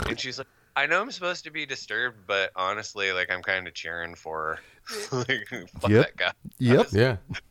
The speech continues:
Speaker 2: <laughs> That's, and that's why this movie plays so well, because, like I said, ultimately everyone is very sympathetic on one end, and you can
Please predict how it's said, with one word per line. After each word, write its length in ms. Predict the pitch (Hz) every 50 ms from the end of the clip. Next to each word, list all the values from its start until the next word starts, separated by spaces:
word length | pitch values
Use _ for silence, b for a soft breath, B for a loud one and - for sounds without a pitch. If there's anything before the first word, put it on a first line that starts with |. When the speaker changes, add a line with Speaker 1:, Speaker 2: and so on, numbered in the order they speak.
| - -
Speaker 2:
<laughs> 420 | 190 196 - - 180 226 240 - -
That's, 420 | 139 113 156 151 156 147 - -
and 300 | - 170 165 151 120 -
that's 340 | - 175 165 160 180 - -
why 200 | 185 190 180 175
this 240 | 156 151 147 - 147
movie 260 | 143 139 131 131 127
plays 480 | - - - - 135 143 165 190 175 -
so 260 | - - 143 120 110
well, 360 | 104 104 107 101 104 107 104
because, 440 | 104 117 110 - 127 123 110 113 107
like 220 | 107 117 120 -
I 60 | 123
said, 260 | 113 - - 147 131 113 -
ultimately 500 | - 127 160 - 190 180 151 135 120 113
everyone 640 | 117 127 160 156 131 120 117 117 117 113 110 117 - - _
is 160 | - 120 107 104
very 360 | 101 98 98 110 110 139 151
sympathetic 720 | - - - 135 - - - - 156 208 214 160 - -
on 200 | 117 107 107 107
one 180 | 110 110 110
end, 200 | 131 180 180 135
and 140 | 110 101 104
you 100 | 110 139
can 160 | - - -